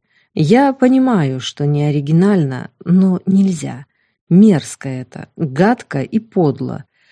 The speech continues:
Со своей жизнью что хочешь делай. Но раз уж хватило дури с кем-то спать и не хватило ума позаботиться об отсутствии последствий, все, теперь это твое. Твой ребенок, твоя ответственность, твоя забота,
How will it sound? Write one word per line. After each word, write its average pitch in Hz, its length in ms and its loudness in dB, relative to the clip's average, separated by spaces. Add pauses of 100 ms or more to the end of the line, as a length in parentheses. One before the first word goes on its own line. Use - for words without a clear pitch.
(140)
Со - 180 -4
своей 190 400 4
жизнью 175 600 0
что - 260 -2
хочешь 147 480 -2
делай. 131 480 -6 (320)
Но 170 180 4
раз 170 220 -2
уж 165 120 -4
хватило 175 560 0
дури 151 320 -2
с - 140 -6
кем-то 147 380 -2
спать - 480 -4
и 151 40 -4
не 151 80 2
хватило 165 540 -2
ума 156 420 0
позаботиться 156 680 -4
об 143 100 -6
отсутствии 165 580 -6
последствий, 151 840 -6 (280)
все, 156 500 0 (200)
теперь 214 480 2
это 160 240 -4
твое. 139 460 -6 (420)
Твой 220 320 6
ребенок, 151 720 0
твоя 156 400 0
ответственность, 165 840 0
твоя 185 400 2
забота, 175 600 0